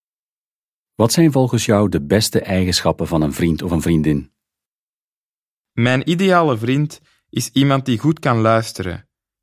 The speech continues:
Speaker 2: Iemand aan wie ik alles kan vertellen.
Speaker 1: Vier. Wat doe je het best om je vrienden te houden?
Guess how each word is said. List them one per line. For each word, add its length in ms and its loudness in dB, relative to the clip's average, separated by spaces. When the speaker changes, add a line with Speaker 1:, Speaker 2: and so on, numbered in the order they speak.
Speaker 2:
Iemand 380 0
aan 140 2
wie 140 2
ik 100 -6
alles 360 -2
kan 200 -2
vertellen. 580 -8
Speaker 1:
Vier. 440 0
Wat 220 0
doe 140 6
je 80 4
het 160 0
best 300 -2
om 160 -2
je 100 2
vrienden 300 0
te 80 -4
houden? 520 -2